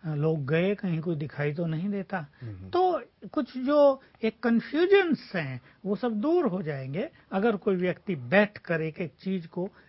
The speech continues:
Speaker 1: क्रम वाइज, देखिए, कभी प्रश्नकर्ता तो कुछ भी पूछता है, लेकिन उससे पहले का ज्ञान यदि मनुष्य के पास नहीं होगा,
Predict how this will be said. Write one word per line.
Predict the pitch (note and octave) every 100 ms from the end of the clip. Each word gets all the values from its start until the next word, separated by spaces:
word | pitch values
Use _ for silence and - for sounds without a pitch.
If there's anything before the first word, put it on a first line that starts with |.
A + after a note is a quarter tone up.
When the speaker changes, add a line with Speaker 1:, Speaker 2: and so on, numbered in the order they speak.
| _ D#3+ D#3 - _
Speaker 1:
क्रम | - E4 F4+ A3+
वाइज, | F#3 D3+ C3 G#2 - - _ _ _ _
देखिए, | F3+ F3 A3 C#4 C#4+ - _ -
कभी | F#3 G#3+
प्रश्नकर्ता | G3 G3+ G#3+ A3 G#3 G3 E3+ G#3+
तो | F#3
कुछ | G#3 G3+ D3+
भी | G#3+
पूछता | A3+ A#3 - - A3+
है, | G#3 A#3 - _ -
लेकिन | F#3 A3+
उससे | G3+ A3+
पहले | G3 G#3 A#3 A#3+
का | - G3+
ज्ञान | E3+ G3 G#3+
यदि | G3+ F3+ F3+
मनुष्य | F3+ F#3 -
के | F3+
पास | D#3+ D3+ -
नहीं | D3 D#3+ A3+
होगा, | E3 A#2+ A#2 C#3